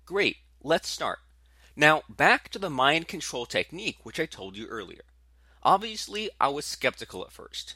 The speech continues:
I mean, would that really work? Then I decided I'd give it a try. Hell, why not? I'd tried everything else. My dating life had pretty much turned to shit until something amazing happened to me when I stumbled across Derek Rake's Shogun Method.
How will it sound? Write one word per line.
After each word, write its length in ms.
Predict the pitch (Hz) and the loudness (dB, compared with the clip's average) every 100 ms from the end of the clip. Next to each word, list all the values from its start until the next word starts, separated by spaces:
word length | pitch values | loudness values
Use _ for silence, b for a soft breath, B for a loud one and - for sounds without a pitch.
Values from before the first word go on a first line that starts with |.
| _ - | _ -4
I 60 | |
mean, 300 | 143 139 127 - _ | -2 -2 -4 -10 _
would 140 | - | -4
that 180 | 127 196 | 0 0
really 180 | 220 220 | 0 -6
work? 400 | 131 190 233 - _ b b | -6 -6 -8 -16 _ b b
Then 300 | - 165 226 226 | 2 4 4 2
I 120 | - 143 | 4 2
decided 500 | 135 143 131 131 131 | 4 4 4 4 2
I'd 120 | 92 | -2
give 200 | 98 104 | 0 -2
it 40 | 95 | -2
a 60 | |
try. 360 | 92 - 85 - _ _ _ | -10 -8 -8 -10 _ _ _
Hell, 380 | 160 226 113 - | 6 6 4 -2
why 180 | 101 127 | 2 2
not? 260 | 202 170 - _ _ _ | 2 0 -4 _ _ _
I'd 200 | 113 107 | 4 4
tried 280 | - 160 208 | 0 0 0
everything 360 | 107 95 98 | -2 -6 -6
else. 420 | 123 190 151 - - _ b b b | -2 -2 -4 -8 -14 _ b b b
My 200 | 117 127 | -2 -2
dating 380 | 120 147 262 190 | 2 2 2 0
life 340 | 104 92 92 - | 0 0 0 -6
had 200 | 117 110 | -10 -8
pretty 200 | 214 233 | -10 -8
much 260 | 220 214 | -8 -8
turned 300 | - - 156 | -10 -8 -8
to 80 | 117 | -6
shit 460 | - - 120 90 - - | -6 -6 -6 -8 -8 -10
until 260 | 107 131 | -8 -8
something 380 | 117 - 220 226 | -8 -10 -10 -6
amazing 500 | 202 123 131 180 135 | -6 0 0 0 -4
happened 360 | 110 - - 95 | -2 -2 -4 -14
to 80 | 92 | -12
me 240 | 92 92 - | -10 -12 -8
when 140 | 117 | -4
I 40 | |
stumbled 420 | 120 - 175 226 208 | -4 -4 -6 -6 -10
across 400 | - 131 120 - | -6 -2 -2 -4
Derek 440 | 87 104 127 - | -4 -2 -4 -8
Rake's 280 | 92 98 - | -8 -6 -8
Shogun 480 | - 175 214 160 95 | -8 -8 -8 -8 -10
Method. 240 | - - | -12 -14